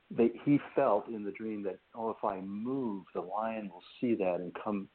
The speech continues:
my way." So he was trying to stay very still. And you can almost imagine that the fear he was already feeling. And then, of course, the lion comes right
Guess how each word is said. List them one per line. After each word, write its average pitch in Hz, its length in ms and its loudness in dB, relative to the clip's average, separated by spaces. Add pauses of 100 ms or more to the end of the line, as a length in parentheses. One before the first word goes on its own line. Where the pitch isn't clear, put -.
(100)
my 87 180 6
way." 87 340 8 (100)
So 101 60 0
he 95 80 0
was 95 80 -4 (120)
trying 110 200 4
to 95 140 2
stay 90 240 4
very 95 280 4 (180)
still. - 420 4 (540)
And 113 80 8
you 156 60 8
can 202 120 4
almost 101 300 4
imagine 90 540 -4
that 85 180 -8
the 104 80 -6 (220)
fear 110 280 8
he 90 100 0
was 82 180 -2
already 92 460 2 (100)
feeling. - 320 -8 (640)
And 98 180 4
then, 127 180 8
of - 140 0
course, 92 300 4 (380)
the 98 60 4
lion 98 380 4
comes 87 260 -10 (160)
right 104 280 0